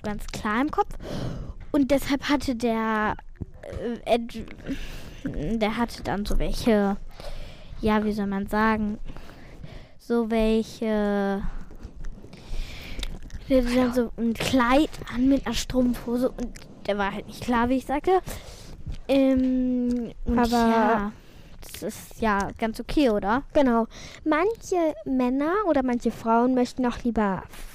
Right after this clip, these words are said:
Speaker 2: Frauen oder Männer sein. Und das ist ja auch ganz okay. Die können ja selber entscheiden, was
Speaker 1: Ja,
Speaker 2: die sein,
Speaker 1: also,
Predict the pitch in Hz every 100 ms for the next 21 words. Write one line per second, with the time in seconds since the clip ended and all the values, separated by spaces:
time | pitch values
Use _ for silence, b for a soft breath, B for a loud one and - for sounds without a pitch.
0 | - 214 214 220 233 247 254 277 339 320
1 | 220 196 202 202 202 - - - - 240
2 | - 220 - 226 - 208 - 226 240 233
3 | 220 220 - 220 220 233 302 302 359 403
4 | 320 226 202 202 220 240 220 202 214 190
5 | 190 196